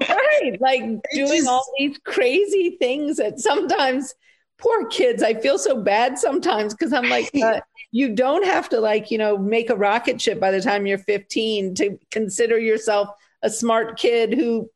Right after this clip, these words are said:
Speaker 1: probably
Speaker 2: Right.
Speaker 1: could go on to be a
Speaker 2: Yeah.
Speaker 1: rocket scientist.
Speaker 2: Yeah. And I think that's, you know, uh, that's why these Captain Underpants and Dogman series, that's why they're so popular, 'cause they're just kids being up to mischief and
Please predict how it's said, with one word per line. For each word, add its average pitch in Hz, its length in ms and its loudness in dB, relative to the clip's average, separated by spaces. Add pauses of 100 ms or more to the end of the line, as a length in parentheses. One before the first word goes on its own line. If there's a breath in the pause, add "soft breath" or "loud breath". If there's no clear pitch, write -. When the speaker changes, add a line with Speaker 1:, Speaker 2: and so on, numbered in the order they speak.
Speaker 1:
probably 220 260 2
Speaker 2:
Right. 330 440 2
Speaker 1:
could 190 120 -10
go 220 180 2
on 233 220 2
to 233 60 0
be 311 60 2
a 294 120 0
Speaker 2:
Yeah. 302 300 2
Speaker 1:
rocket - 240 -2 (120)
scientist. 240 840 -2 (100)
Speaker 2:
Yeah. 254 640 0 (280 soft breath)
And 285 120 2
I 294 140 2
think 277 340 0
that's, 277 520 0
you 240 160 2
know, 220 180 2
uh, - 300 -2
that's 254 280 2
why 196 360 2
these 185 360 -2 (320 loud breath)
Captain 202 400 0
Underpants 196 920 0
and 160 200 0
Dogman 185 400 2
series, 180 260 -2 (280)
that's 277 320 0
why 226 180 0
they're 226 140 2
so 175 320 -2
popular, 156 680 0 (220 loud breath)
'cause 226 180 -2
they're 240 120 2
just 240 360 -2
kids 233 480 0
being 220 520 0 (420 soft breath)
up - 160 -2
to - 120 0
mischief 151 840 0
and 147 300 0